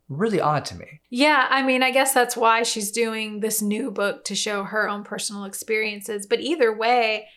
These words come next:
Speaker 2: you don't know if it's gonna work out. And she really doesn't, she seems like an expert in, like,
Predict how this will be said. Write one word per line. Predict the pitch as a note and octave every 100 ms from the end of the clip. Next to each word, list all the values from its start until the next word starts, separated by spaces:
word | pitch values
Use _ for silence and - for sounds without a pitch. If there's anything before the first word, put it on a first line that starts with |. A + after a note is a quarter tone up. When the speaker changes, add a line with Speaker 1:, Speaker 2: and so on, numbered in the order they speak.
| -
Speaker 2:
you | A#3
don't | G#3+ B3+ G3+
know | G#3+ A3
if | B3
it's | A3+ -
gonna | G#3+ F#3+
work | G3+ G#3
out. | A#3+ A#3 G#3+
And | B3
she | A#3+ D4
really | C#4 A4 A#4+
doesn't, | B3 B3+ C4 A#3 G#3 _ _ _
she | - E4
seems | E4 G#4 A4 F4
like | D#4
an | A#3+ A#3+
expert | B3+ - - A#3
in, | A3+ A3 G#3
like, | G3 F3 -